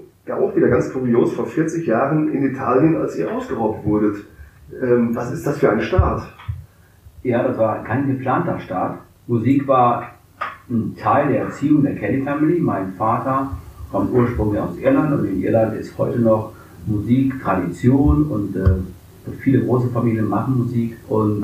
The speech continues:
Speaker 2: äh, das wollte mein Vater, dass die Familie halt Musik macht als Teil der Erziehung. Dann waren wir in Italien, weil mein Vater als junger Mann da studiert hat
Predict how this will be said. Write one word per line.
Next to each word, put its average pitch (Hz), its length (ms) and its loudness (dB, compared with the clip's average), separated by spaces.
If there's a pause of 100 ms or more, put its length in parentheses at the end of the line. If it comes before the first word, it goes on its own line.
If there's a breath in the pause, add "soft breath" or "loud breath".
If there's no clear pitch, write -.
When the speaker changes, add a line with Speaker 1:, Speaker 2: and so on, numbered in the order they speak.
Speaker 2:
äh, 104 420 -2
das 107 200 0
wollte 120 160 4
mein 139 180 4
Vater, 131 360 0
dass 95 100 -6
die 95 80 -6
Familie 113 420 0
halt 107 180 0
Musik 120 360 2
macht 92 240 0
als 92 160 -4
Teil 101 240 0
der 113 80 0
Erziehung. - 520 0 (320)
Dann 101 160 -4
waren 101 200 0
wir 98 240 -4
in 92 340 -2
Italien, 90 640 -2 (240)
weil - 100 -6
mein 107 200 2
Vater 113 380 4
als 113 220 -2
junger 120 220 4
Mann 104 220 2
da 101 100 -2
studiert 107 500 -2
hat - 180 -4